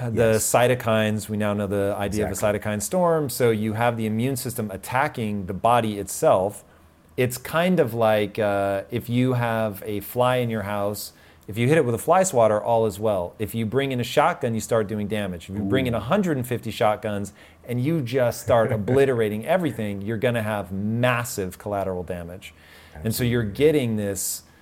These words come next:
Speaker 1: the attack of the, the, um, virus with all these shotguns, and now you're just tearing the body apart as you try to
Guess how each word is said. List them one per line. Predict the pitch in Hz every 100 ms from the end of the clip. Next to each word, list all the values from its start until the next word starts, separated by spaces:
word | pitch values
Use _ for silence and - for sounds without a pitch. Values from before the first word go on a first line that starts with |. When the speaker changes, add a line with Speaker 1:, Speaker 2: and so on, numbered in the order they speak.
| - _ _ - 180 101
Speaker 1:
the | 113 110 110
attack | 104 131 120 123
of | 107
the, | 107 104 101 101 92
the, | 101 98 95 95
um, | 101 95 95
virus | 92 147 143 104 98 -
with | 104
all | 107
these | 104 101
shotguns, | 165 156 151 107 98 95
and | 101 95
now | 101 98 98
you're | 98 104
just | 101 - -
tearing | 143 135 123
the | 107
body | 104 101
apart | 98 - 107 95
as | 92
you | 90
try | 90 101 95
to | 92 92 90 87